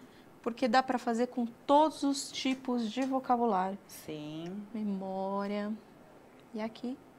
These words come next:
Speaker 1: vou deixar uns três pontinhos aí.
Speaker 2: Isso.
Speaker 1: Então, olha aí as sugestões de vocês. Cantiga, stop.
Speaker 2: Stop.
Speaker 1: Stop é bem bacana também.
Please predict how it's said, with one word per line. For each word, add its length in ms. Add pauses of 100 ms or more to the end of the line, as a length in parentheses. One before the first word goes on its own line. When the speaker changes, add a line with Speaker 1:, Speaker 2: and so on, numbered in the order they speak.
(180)
Speaker 1:
vou 100
deixar 260
uns 140
três 280
pontinhos 1040
aí. 500 (480)
Speaker 2:
Isso. 180 (220)
Speaker 1:
Então, 200
olha 260
aí 140
as 80
sugestões 580
de 60
vocês. 320
Cantiga, 1000
stop. 800
Speaker 2:
Stop. 420
Speaker 1:
Stop 420
é 40
bem 180
bacana 800
também. 760